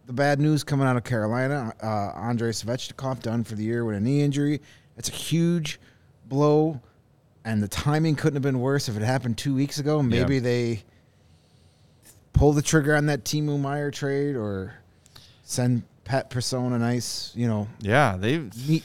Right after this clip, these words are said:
Speaker 1: meat stick, uh, bouquet to try and get Patrick
Speaker 2: <laughs>
Speaker 1: Kane to come there. But, but, hey, this is a fun game. Tons of Bruins fans at the United Center tonight.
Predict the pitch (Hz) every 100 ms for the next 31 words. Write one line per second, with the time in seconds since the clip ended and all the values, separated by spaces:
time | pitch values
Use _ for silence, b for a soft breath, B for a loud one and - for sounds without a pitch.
0 | - 131 151 - - 151 - 120 131 123
1 | 120 113 113 123 147 147 151 135 143 139
2 | 135 110 107 135 - 208 - 147 151 156
3 | 139 - - 147 147 147 151 131 117 101
4 | _ - - B B B B B B B
5 | B - 196 220 - 269 - 262 247 233
6 | 240 131 - - - 233 233 202 180 208
7 | 220 - 208 214 190 190 185 180 180 170
8 | 180 170 170 170 175